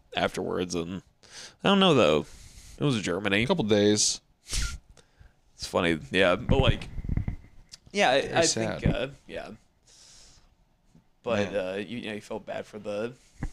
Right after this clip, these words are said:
Speaker 1: for the monster. It kinda goes into the, you know, who was the bigger monster?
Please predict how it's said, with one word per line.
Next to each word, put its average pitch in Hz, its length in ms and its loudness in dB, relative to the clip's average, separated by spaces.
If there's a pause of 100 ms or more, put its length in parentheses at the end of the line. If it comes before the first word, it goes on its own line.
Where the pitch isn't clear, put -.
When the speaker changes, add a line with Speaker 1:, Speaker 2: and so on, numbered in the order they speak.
(160)
Speaker 1:
for 113 100 -8
the 110 80 -4
monster. 110 600 -8 (1200)
It 151 140 -14
kinda 127 280 -4
goes 110 240 -2
into 104 280 -14
the, 104 360 -6 (760)
you 135 100 -10
know, 98 280 -10 (560)
who 117 60 -10
was 104 200 -8
the 101 80 -16
bigger 98 280 -14
monster? 104 680 -12